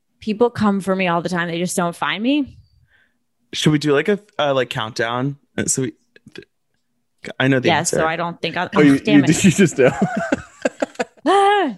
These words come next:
Speaker 1: Dylan is the master.
Speaker 2: It's
Speaker 1: Yeah.
Speaker 2: Karen
Speaker 3: I'll give
Speaker 2: Hu-,
Speaker 3: you
Speaker 2: it's Karen Huger.
Speaker 1: It's
Speaker 3: Yeah,
Speaker 1: Karen.
Speaker 3: that is correct. That is correct. <laughs>
Speaker 1: Damn it. My God.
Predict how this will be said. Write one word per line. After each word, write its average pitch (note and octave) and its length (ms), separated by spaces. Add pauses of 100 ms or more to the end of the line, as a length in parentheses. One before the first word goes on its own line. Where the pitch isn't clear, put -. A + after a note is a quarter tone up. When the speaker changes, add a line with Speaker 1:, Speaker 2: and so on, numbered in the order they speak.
(120)
Speaker 1:
Dylan A3+ 300
is B3 140
the G3+ 80
master. F3 320
Speaker 2:
It's F3 140
Speaker 1:
Yeah. F#3+ 80
Speaker 2:
Karen F3+ 180
Speaker 3:
I'll D3 80
give F3+ 100
Speaker 2:
Hu-, F3+ 60
Speaker 3:
you F3+ 100
Speaker 2:
it's F3+ 160
Karen F#3+ 320
Huger. D#3+ 560 (180)
Speaker 1:
It's - 200
Speaker 3:
Yeah, F4+ 260
Speaker 1:
Karen. A4+ 440 (180)
Speaker 3:
that C3+ 180
is A2+ 200
correct. A#2+ 600
That F#2 240
is G2 140
correct. - 720 (380)
<laughs> - 360
Speaker 1:
Damn G3 300
it. F#3+ 520 (160)
My G#3 140
God. - 400